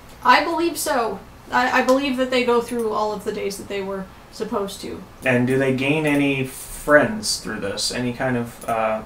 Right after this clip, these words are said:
Speaker 2: acquaintances or relationships?
Speaker 1: I'm seeing some Sims that, like this one here.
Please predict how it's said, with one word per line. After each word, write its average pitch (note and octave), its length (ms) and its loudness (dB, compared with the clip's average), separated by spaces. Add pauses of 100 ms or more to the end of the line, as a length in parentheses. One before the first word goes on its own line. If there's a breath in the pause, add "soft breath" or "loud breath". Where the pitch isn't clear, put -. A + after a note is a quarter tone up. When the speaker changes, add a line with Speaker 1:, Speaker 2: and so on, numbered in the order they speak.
Speaker 2:
acquaintances A#2 720 -8
or A2 140 -8
relationships? G#2+ 600 -8 (400)
Speaker 1:
I'm C#4+ 180 -2
seeing A4+ 400 2
some D4 220 -6
Sims D4 360 -4
that, B3+ 240 -2
like G#3+ 240 -4
this A#3+ 220 0
one G#3+ 220 -6
here. G#3 340 -6